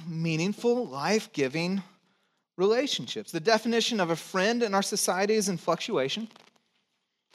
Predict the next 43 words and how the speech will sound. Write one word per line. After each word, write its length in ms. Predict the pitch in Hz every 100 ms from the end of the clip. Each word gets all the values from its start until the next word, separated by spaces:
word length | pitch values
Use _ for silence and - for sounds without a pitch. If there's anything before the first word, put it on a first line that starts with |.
| -
It's 160 | 143
changed. 460 | - 202 170 190 175
It 80 | 160
changed 400 | - 220 220 175
the 80 | 190
minute, 340 | 202 214 190 - - _ - - -
you 140 | 165
know, 380 | 170 165 165 165
uh, 440 | 156 147 143 143 139
MySpace 640 | 151 160 180 - 190 175
came 200 | - 175
out 360 | 170 175 170 -
to 220 | 165 139
Facebook. 540 | - 175 165 185 160
The 60 | 156
minute, 280 | 170 175 170 - - -
you, 160 | 180 180
you 120 | 170
know, 140 | 160
my 140 | 160 151
friends 520 | - 190 185 190 185
on 160 | 170 151
Facebook, 500 | 165 165 - 208 170
well, 220 | 160 160
no, 180 | 165 185
no, 320 | 147 113 117
I, 260 | 113 135 143 -
I 160 | 135
have, 160 | 156 175
like, 220 | 165 151
three 160 | 170 165
thousand 340 | 156 151 160
something 400 | - 160 - 143
people 260 | - - 160
on 140 | 143
Facebook 340 | 156 156 - 147
I'm 120 | 135
connected. 360 | 156 160 139 135
They're 160 | 170
not 220 | 220 226
all 140 | 208 208
my 140 | 185
friends. 680 | - 226 262 175 240 240 -